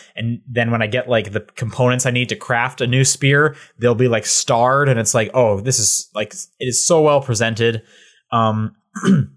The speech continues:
one thing that I do wish was presented a little bit better is when you get quests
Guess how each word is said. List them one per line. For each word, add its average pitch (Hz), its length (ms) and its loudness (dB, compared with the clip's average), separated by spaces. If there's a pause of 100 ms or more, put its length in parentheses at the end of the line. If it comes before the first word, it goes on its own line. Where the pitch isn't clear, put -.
(500)
one 143 120 2
thing 165 120 2
that 123 80 4
I 110 40 0
do 123 220 0
wish 143 200 2
was 117 140 -4
presented 107 360 -2
a 95 60 0
little 104 180 0
bit 123 120 0
better 135 320 0 (380)
is 104 600 0 (160)
when 117 200 0
you 113 100 2
get 110 320 -4
quests - 640 -4